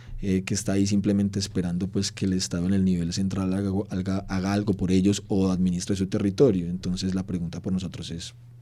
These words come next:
cómo, cómo agenciar precisamente todo ese proceso y esa participación.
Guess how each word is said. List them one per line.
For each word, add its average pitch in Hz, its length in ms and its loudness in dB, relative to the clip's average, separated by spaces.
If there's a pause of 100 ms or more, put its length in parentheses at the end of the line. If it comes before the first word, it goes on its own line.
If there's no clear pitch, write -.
(160)
cómo, 92 440 -2 (140)
cómo 104 400 4
agenciar 90 560 -2 (120)
precisamente 92 680 -2
todo 87 300 -4
ese 87 160 -8
proceso 80 380 -12
y 80 60 -10
esa - 140 -12
participación. - 640 -10